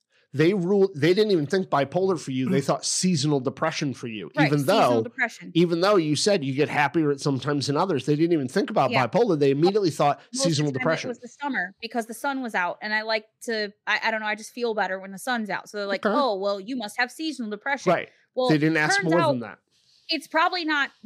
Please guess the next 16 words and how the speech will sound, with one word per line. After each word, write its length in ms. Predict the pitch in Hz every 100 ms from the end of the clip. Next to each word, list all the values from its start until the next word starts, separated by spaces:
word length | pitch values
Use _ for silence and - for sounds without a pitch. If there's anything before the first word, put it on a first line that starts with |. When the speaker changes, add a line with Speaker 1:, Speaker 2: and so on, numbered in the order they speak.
| -
Speaker 3:
depression 520 | 277 294 302 - 262
really 280 | 240 233 214
at 120 | 190
all. 300 | 220 262 180 143
It 80 | 240
was 120 | -
Speaker 1:
Right. 120 | -
Speaker 3:
fucking 320 | 311 277 226
burnout 480 | 202 269 277 180 -
from 140 | - 220
not 180 | 233
understanding 600 | 240 233 214 - 254 254 123
that 160 | -
I 40 | 196
Speaker 1:
Yes. 100 | 202
Speaker 3:
was 240 | 196 -